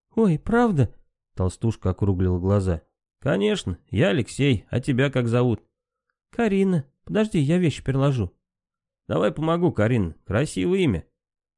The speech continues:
В роду есть армяне?» «По маминой линии», девушка кивнула. Они вдвоем быстро уложили вещи Карины в багажный отсек под полкой и направились к вагону-ресторану.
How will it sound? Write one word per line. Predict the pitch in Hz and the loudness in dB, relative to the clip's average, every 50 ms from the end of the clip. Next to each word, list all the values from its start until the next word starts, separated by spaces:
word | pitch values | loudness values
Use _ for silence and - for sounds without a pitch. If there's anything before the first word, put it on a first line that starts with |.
| _ _ | _ _
В | 95 | -2
роду | 98 135 156 151 160 160 | 0 0 0 0 -2 -2
есть | 151 160 160 147 - | 0 0 -2 -2 -2
армяне?» | 151 147 156 170 185 196 202 185 127 95 - _ _ _ _ _ _ _ _ _ _ _ | -2 -2 0 0 0 0 0 0 0 -2 -4 _ _ _ _ _ _ _ _ _ _ _
«По | - 190 202 | -2 0 0
маминой | 220 220 214 208 202 202 202 202 | 2 0 0 0 0 0 0 0
линии», | 208 214 220 208 160 120 98 85 82 - _ _ | 0 2 2 2 2 2 0 -2 -4 -10 _ _
девушка | - 98 92 90 87 - _ _ | -8 -4 -4 -4 -4 -6 _ _
кивнула. | _ - 98 98 95 92 87 80 76 - _ _ _ _ | _ -2 0 0 2 0 -2 -4 -8 -12 _ _ _ _
Они | _ - 131 185 190 | _ -2 0 0 0
вдвоем | 160 120 127 143 160 165 160 147 113 | 0 2 0 2 2 2 2 2 2
быстро | 127 160 143 - - 120 | 2 0 0 0 -2 -2
уложили | 120 120 120 123 120 131 127 117 | 0 2 0 2 2 2 2 2
вещи | 117 117 127 117 - - - | 4 2 2 2 0 -2 -2
Карины | - 113 117 123 127 117 110 | 0 0 2 2 2 2 2
в | 98 | 2
багажный | 101 110 107 110 110 107 98 104 104 | 2 2 2 2 0 0 0 0 -2
отсек | 101 - - - 147 135 139 - | -2 -2 -2 0 0 0 0 -2
под | - 113 107 - | -4 -4 -4 -4
полкой | _ 123 117 113 107 - - 104 95 | _ 0 0 2 0 0 -2 -4 -4
и | - - - 175 160 123 98 | -4 -4 -2 0 0 2 2
направились | 98 98 98 - - 123 117 110 104 95 90 - | 0 0 -2 0 0 2 2 2 2 0 -2 -2
к | - | -2
вагону-ресторану. | 98 98 95 98 98 95 92 92 90 - - 95 90 90 87 80 78 | -2 0 0 0 0 0 0 -2 -4 -2 -2 0 0 0 -2 -4 -6